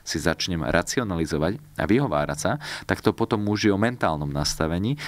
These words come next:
lebo telo potrebuje pohyb, telo potrebuje fyzickú kondíciu, aj aby sme lepšie mysleli.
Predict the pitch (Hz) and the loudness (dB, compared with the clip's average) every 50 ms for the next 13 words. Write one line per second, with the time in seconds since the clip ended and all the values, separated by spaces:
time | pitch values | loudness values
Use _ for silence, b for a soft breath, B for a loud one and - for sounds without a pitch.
0 | B B - 92 90 95 - - 110 107 95 - 98 - - 104 92 95 95 90 | B B 0 2 2 2 2 2 0 0 0 -2 -4 -2 -2 0 2 2 0 0
1 | - 98 90 90 82 - - - 87 80 85 85 - 95 - - 98 92 82 80 | 0 0 0 0 -2 -4 -2 0 0 0 0 0 -2 -2 0 0 0 0 2 2
2 | 90 87 82 82 78 - - 95 85 92 - - - - 73 - 95 104 113 85 | 2 2 2 0 0 0 -2 0 0 -2 -2 -4 -4 -2 0 0 0 2 2 0
3 | 76 - - - 90 139 151 151 B B B B - - 85 87 87 - - - | 0 0 0 0 0 0 -2 -6 B B B B 2 2 2 2 0 -2 -4 -2
4 | - 95 85 95 92 87 85 87 92 - - 95 90 104 - - - 85 - - | -2 -2 -2 -2 0 0 0 0 0 0 -2 -2 -2 -2 -2 -2 -2 -2 -2 -6